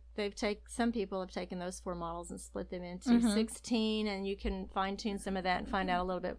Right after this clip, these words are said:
Speaker 1: more about what makes somebody tick. But, um,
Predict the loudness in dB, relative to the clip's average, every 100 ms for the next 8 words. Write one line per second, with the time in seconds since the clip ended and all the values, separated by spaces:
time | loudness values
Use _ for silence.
0 | -4 -4 -2 -2 -4 -4 -4 -4 -4 -6
1 | -6 -6 -6 -8 -4 -2 -2 -2 -2 -2
2 | -2 -6 -6 -10 -12 -14 -12 -4 -2 -2
3 | -2 -6